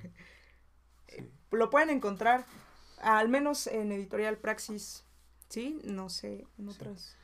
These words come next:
Speaker 2: Ah, tengo entendido, yo busqué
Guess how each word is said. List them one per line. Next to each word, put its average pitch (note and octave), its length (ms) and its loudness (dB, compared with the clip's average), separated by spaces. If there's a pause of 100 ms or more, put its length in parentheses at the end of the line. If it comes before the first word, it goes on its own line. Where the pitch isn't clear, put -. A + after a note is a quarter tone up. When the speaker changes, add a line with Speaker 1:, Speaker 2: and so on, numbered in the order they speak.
(240)
Speaker 2:
Ah, D3 280 -6 (300)
tengo A3 260 0
entendido, F3+ 680 -2
yo E3+ 540 0 (160)
busqué D#3 640 -6